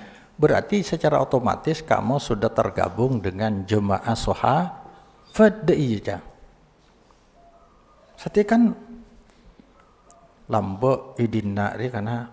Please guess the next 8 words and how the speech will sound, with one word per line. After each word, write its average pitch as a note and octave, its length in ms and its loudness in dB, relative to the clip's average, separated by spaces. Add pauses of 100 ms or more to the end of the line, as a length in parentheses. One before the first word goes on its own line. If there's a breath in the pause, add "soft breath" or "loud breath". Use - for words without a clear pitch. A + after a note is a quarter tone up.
(120)
bersatu. A#2 1200 -4 (800 soft breath)
Atahlilan G2+ 880 -2
betong G2 400 -2
are, G2 480 -2 (160)
ayo F#2+ 320 -2
bersatu, F#2+ 960 -8
cocokan G2 960 -6
bersatu. F#2 960 -6